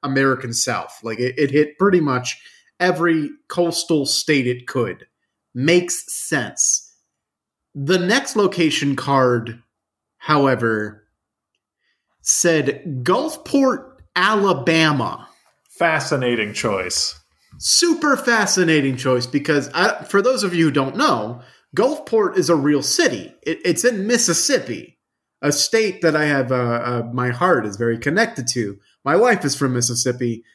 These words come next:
Speaker 1: I spent six years of my life in Mississippi. It's a good state full of okay people. That gets passed over a lot in weather reporting. For some reason, they
Speaker 2: Yeah.
Speaker 1: just,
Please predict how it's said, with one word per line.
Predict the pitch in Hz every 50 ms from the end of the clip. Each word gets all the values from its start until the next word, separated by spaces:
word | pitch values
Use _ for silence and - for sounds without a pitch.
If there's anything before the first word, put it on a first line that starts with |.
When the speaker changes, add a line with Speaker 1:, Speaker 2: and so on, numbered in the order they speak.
| _ _ -
Speaker 1:
I | 127 139
spent | - - 160 151 143 -
six | - 185 175 180 - -
years | 185 185 160 139
of | 143 135
my | 143 143
life | 151 180 202 190 185 165
in | 139 127
Mississippi. | 123 120 117 117 - - 131 120 120 120 117 120 117 - _ _ _ _ _ _ _ _
It's | 233 254 - 262
a | 262
good | 202 - 226 233 226 - -
state | - - 220 214 202 208
full | - - 208 208 208 214
of | 190 - - - -
okay | 233 233 226 - 240 233 233
people. | 233 262 269 262 - - 120 98 - - _ _ _ _ _ _ _ _ _ _ _ _ _ _ _ _ _ _ _ _ _ _ _ _ _ _ _ _
That | - 165 208 208
gets | 220 294 294 294
passed | - - 226 247 233 - - 262
over | 269 254 185 202 196
a | 175
lot | 156 151 147 131 127 120 123 - - - _ _ _ _ _ _ _ _ _ _ _ _ _ _ _ _ _ _ _ _
in | 202 180 170 170 170 190
weather | 254 285 277 233 226 190
reporting. | 165 147 - - - 143 139 131 120 123 117 113 113 110 - - _ _ _ _ _ _ _ _ _ _ _ _ _ _ _ _ _ _ _ _
For | - - 190 185
some | 190 - - 233 220 190 185
reason, | 180 180 160 151 135 123 139 131 127 123 123 120 123 - - _ - - - - _ _ _ _ _ _
they | 156 165 -
Speaker 2:
Yeah. | 175
Speaker 1:
just, | 160 131 107 101 - -